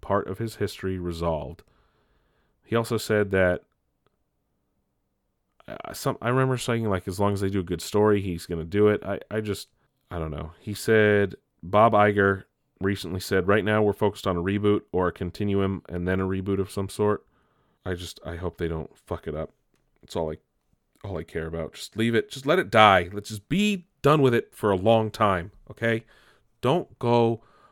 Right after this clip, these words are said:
where it doesn't need to go. Maybe do more young Indiana Jones. I don't know. Just don't.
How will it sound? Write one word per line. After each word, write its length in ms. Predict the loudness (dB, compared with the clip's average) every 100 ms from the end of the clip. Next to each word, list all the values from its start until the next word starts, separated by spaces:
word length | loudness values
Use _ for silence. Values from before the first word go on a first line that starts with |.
| _
where 140 | -4 -4
it 80 |
doesn't 240 | 0 -2 -2
need 140 | -8
to 60 | -4
go. 480 | 0 2 4 2 -4 -20 _ _ _ _ _ _ _ -4
Maybe 280 | -2 -2 -2
do 180 | -4
more 260 | 0 2 2
young 280 | 2 0 0
Indiana 340 | -4 -4 -6
Jones. 480 | -4 -2 0 -2 -6 -6
I 80 | -2
don't 140 | 0
know. 240 | 0 -2
Just 260 | -4 -10 -4
don't. 320 | 0 0 -2